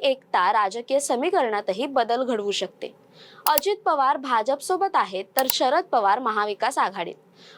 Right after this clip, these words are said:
अशा वेळी हे कुटुंबीय जवळ येतात तेव्हा चर्चांना ऊत येणं साहजिकच आहे.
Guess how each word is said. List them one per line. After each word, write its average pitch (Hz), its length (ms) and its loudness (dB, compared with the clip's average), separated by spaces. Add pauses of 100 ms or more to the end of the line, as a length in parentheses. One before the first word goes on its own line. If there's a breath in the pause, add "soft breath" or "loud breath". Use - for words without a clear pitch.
(120)
अशा 392 340 0
वेळी 262 220 2
हे 262 160 -4
कुटुंबीय 294 720 2
जवळ 240 380 0
येतात 233 380 0 (380 loud breath)
तेव्हा 269 480 0
चर्चांना 247 800 0
ऊत 330 260 0
येणं 220 260 2
साहजिकच 254 640 0
आहे. 180 320 -12